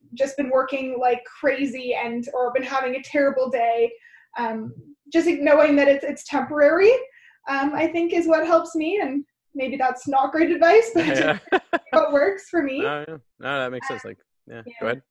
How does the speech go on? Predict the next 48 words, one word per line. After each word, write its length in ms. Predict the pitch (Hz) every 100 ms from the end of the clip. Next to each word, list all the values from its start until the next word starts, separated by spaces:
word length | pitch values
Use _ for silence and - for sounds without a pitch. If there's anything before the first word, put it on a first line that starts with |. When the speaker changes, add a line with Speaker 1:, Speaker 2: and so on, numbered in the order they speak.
| _ _ _ _ -
Speaker 1:
I 140 | 302
just, 320 | 302 349 294 262
yeah, 280 | 294 262 -
just, 160 | 330
I 60 | 349
think 140 | 392
just 140 | 392 392
accepting 480 | 392 277 - 330 349
that, 160 | 262
like, 260 | 254 240 - - _ _ _ _ _ _ _ 269
you're 160 | 294
not 180 | 320 359
always 240 | 392 415 403
gonna 160 | 415
feel 220 | 415 466 440
great. 340 | 453 339 - _ _ _ _ _ -
Speaker 2:
Yeah. 80 | 269
Speaker 1:
Um, 380 | 269 262 269 285 _ _ _ _ _ _ _ -
but 160 | -
that's 240 | 294 262 -
temporary, 520 | 262 240 233 226 -
and 160 | 247 240
life 200 | 247 247
will 120 | 240
go 260 | 240 240
on, 340 | 233 - 123 -
and 240 | - - -
Speaker 2:
Right. 160 | -
Speaker 1:
things 180 | - - _
will 120 | 254
hopefully 340 | 269 254 - 254
get 220 | 247 240
better. 280 | - 240 233
But 220 | 240 226
you 100 | 247
can 140 | 269 277
make 400 | 311 311 - - _ _ _
yourself 320 | 302 311 277
feel 160 | 277 269
a 40 |
little 140 | 262 247
bit 120 | 254
better 260 | 254 254 247
by 140 | 247
surrounding 380 | - 269 254 247
yourself 300 | 269 254 240
with 100 | 269
good 140 | -